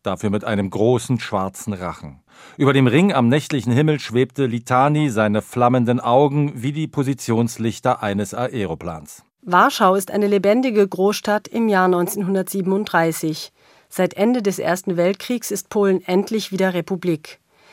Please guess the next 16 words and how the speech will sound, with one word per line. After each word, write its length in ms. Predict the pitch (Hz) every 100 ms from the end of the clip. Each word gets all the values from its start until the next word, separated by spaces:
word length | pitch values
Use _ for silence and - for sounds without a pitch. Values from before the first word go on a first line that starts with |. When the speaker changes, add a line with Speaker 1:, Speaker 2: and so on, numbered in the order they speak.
| - _ -
Speaker 2:
Es 180 | 196
gibt 200 | - 240
das 160 | 220 196
arme 320 | - 185 214
Judenviertel 640 | 208 220 233 - 233 233 214
Klein-Jerusalem 1000 | - 190 196 185 190 220 226 220 233 247
mit 200 | 220 190
seiner 260 | 190 180 165
Affinität 720 | 190 214 196 190 196 196 202
für 120 | 214
die 180 | 185 -
Arbeiterbewegung 1000 | 180 214 196 185 170 160 170 175 196 185 - -
und 200 | - 208
Jiddisch 320 | 196 190 226
als 240 | - 214 -
Alltagssprache, 1000 | - 175 185 165 - - 160 165 165